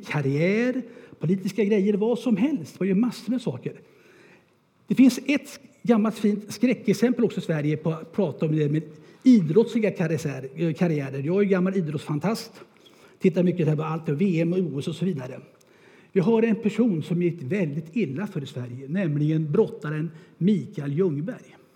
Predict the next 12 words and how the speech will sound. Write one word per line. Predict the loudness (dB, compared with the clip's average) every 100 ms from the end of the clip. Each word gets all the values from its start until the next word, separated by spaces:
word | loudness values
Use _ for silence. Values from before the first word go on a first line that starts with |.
| _ _ _ _ _ _ _ _ _ _ _ _
Jag | -4
tror | 2
den | 2
här | 4
äldre | 2 2
generationen | 0 0 0 2
kommer | 0 2
ihåg | 0 0
honom. | 0 0 -2 -8 -4
Han | 0 4 4
vann | 4 2
allt. | 2 -2 -2 -16 -20